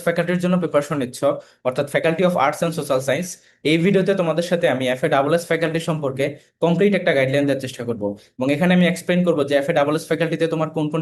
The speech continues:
ডিপার্টমেন্টগুলো রয়েছে, এখানে তোমরা কোন কোন গ্রুপ থেকে ভর্তি পরীক্ষাটা দিতে পারবে, টোটাল সিট কতগুলো, মার্ক ডিস্ট্রিবিউশনটা কিরকম, নেগেটিভ মার্কিং কত, এবং কাট মার্কসটা usually কিরকম হয়ে থাকে, পাশাপাশি কোন কোন সাবজেক্টের উপর এখানে প্রিপারেশন নিতে হবে, এবং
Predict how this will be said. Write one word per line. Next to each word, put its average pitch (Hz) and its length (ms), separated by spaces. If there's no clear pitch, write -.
ডিপার্টমেন্টগুলো 147 640
রয়েছে, 139 260
এখানে 165 260
তোমরা 165 220
কোন 170 160
কোন 175 140
গ্রুপ 156 200
থেকে 156 200
ভর্তি 143 240
পরীক্ষাটা 151 340
দিতে 156 200
পারবে, 135 240
টোটাল 165 300
সিট 202 220
কতগুলো, 143 380
মার্ক 151 200
ডিস্ট্রিবিউশনটা 170 640
কিরকম, 147 300
নেগেটিভ 185 280
মার্কিং 165 220
কত, 127 120
এবং 151 100
কাট 180 200
মার্কসটা 190 280
usually 170 260
কিরকম 160 240
হয়ে 147 180
থাকে, 131 160
পাশাপাশি 165 380
কোন 180 160
কোন 202 160
সাবজেক্টের 165 420
উপর 170 180
এখানে 156 220
প্রিপারেশন 151 400
নিতে 143 220
হবে, 135 180
এবং 143 100